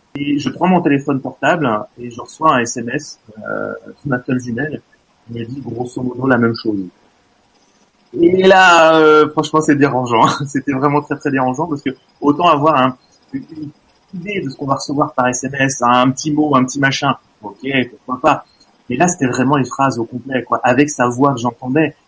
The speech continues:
alors qu'il y avait aucune raison qu'on m'envoie là un message puisqu'on avait plus de contact depuis une quinzaine de jours. Donc là, j'ai fait, ok, ok, là, ça calme, quoi.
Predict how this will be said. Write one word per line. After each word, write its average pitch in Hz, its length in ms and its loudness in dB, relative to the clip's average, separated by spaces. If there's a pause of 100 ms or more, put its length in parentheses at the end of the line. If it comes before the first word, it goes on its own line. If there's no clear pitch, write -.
alors 147 240 2
qu'il 143 160 2
y 135 60 4
avait 127 260 -2
aucune 143 300 -6
raison 135 300 -6
qu'on 131 140 -12
m'envoie 127 320 -4
là 135 240 2
un 127 80 6
message 127 360 -4
puisqu'on 131 300 -12
avait 113 120 -4
plus - 220 -16
de 123 80 -12
contact 143 220 -14
depuis - 200 -20
une 123 160 -14
quinzaine 113 260 -12
de 160 60 -6
jours. 175 220 -8
Donc - 120 -10 (120)
là, 165 100 -2
j'ai 127 200 -10
fait, 156 140 -6 (1040)
ok, 123 180 -12 (360)
ok, 123 120 -16 (320)
là, 113 80 -16
ça 120 140 -16
calme, 104 280 -18
quoi. - 100 -20